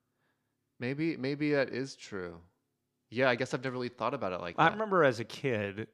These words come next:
Speaker 2: um,
Speaker 1: Mm-hmm.
Speaker 2: in, like, the mid-nineties, being like, watching S N L and being like, "Ah, if, it, it used to be s-, funnier."
Speaker 1: Mm-hmm.
Speaker 2: But then you look back and <laughs> that, that cast is like,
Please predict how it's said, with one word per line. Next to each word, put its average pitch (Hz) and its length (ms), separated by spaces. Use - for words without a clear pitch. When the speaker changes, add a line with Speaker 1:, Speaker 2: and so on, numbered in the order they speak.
Speaker 2:
um, 110 100
Speaker 1:
Mm-hmm. 101 260
Speaker 2:
in, 107 80
like, 107 160
the 113 60
mid-nineties, 107 1000
being 104 380
like, 98 420
watching 120 400
S 110 200
N 113 100
L 101 400
and 107 140
being 104 380
like, 104 280
"Ah, 131 160
if, - 240
it, 135 140
it 139 120
used 147 260
to 127 60
be 117 120
s-, 95 140
funnier." 101 680
Speaker 1:
Mm-hmm. 117 400
Speaker 2:
But 123 140
then 131 140
you 127 80
look 120 160
back 160 280
and 123 280
<laughs> - 40
that, 135 260
that 117 180
cast 123 320
is 110 120
like, 113 280